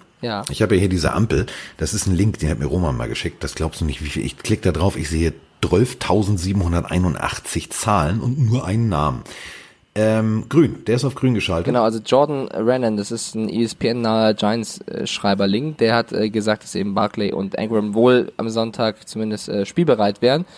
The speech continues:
Speaker 1: Wohl, wer wohl weiter draußen bleiben muss aufgrund der Concussion ist Sterling Shepard, also der Wide Receiver. Ähm, gut, ich gehe mal davon aus, dass Barkley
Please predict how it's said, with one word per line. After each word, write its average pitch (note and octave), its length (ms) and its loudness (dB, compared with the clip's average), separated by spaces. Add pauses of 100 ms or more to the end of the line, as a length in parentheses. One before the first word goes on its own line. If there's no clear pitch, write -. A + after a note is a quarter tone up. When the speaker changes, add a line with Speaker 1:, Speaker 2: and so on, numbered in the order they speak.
(360)
Speaker 1:
Wohl, A2 220 -2
wer A2 120 0
wohl A2 140 0
weiter A2 240 0
draußen G#2 400 -2
bleiben G#2 240 -2
muss G2+ 160 -2
aufgrund - 320 -8 (200)
der - 80 -4
Concussion G2 500 -4
ist - 240 -6
Sterling G#2+ 320 4
Shepard, G#2 480 0
also G#2 180 -2
der G2+ 140 2
Wide G#2 180 2
Receiver. G#2+ 440 -2 (540)
Ähm, A2+ 520 0 (200)
gut, C#3 320 0
ich B2 220 -6
gehe G3 100 6
mal F#3+ 120 6
davon - 220 2
aus, D#3 460 4
dass A#2+ 400 0
Barkley B2+ 600 2